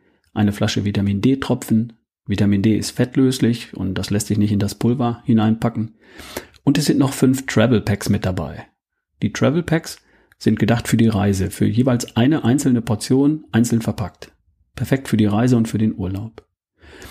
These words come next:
Dann nimmst du ja nicht gleich die Keramikdose mit, sondern einfach die Travel Packs und den Shaker.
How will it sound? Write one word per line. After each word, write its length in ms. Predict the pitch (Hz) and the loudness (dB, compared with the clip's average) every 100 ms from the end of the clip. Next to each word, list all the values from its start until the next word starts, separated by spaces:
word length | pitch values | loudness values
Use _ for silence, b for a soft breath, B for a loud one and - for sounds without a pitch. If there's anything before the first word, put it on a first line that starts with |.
| B B | B B
Dann 120 | 120 | 0
nimmst 200 | 117 127 | 2 2
du 40 | 131 | 2
ja 60 | |
nicht 160 | 117 113 | 2 2
gleich 160 | 110 110 | 0 2
die 320 | 104 104 110 | 2 2 0
Keramikdose 680 | - 107 107 107 - 98 92 | 0 2 2 2 0 0 0
mit, 240 | 92 - | -2 -4
sondern 300 | 101 101 104 | 0 0 0
einfach 280 | 110 123 110 | 0 0 -2
die 140 | 104 | -2
Travel 320 | 104 - 107 101 | -2 -2 -2 -4
Packs 320 | - - - | -6 -4 -2
und 120 | 107 | 2
den 120 | 127 | 2
Shaker. 500 | 143 - - 82 - | 2 -2 -4 -8 -10